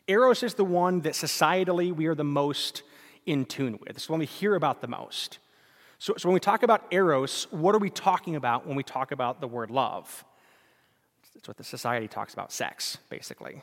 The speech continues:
It's that intimate connection between husband and wife in the bond of marriage. That is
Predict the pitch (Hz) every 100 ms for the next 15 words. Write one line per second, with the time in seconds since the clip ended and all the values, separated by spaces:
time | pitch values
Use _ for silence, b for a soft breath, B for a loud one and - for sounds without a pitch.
0 | - - 127 165 170 - 160 156 - 143
1 | 139 - 139 - 139 - 151 143 147 143
2 | 123 120 120 127 127 113 104 101 107 -
3 | - - _ B B B B 135 143 151
4 | 151 143 127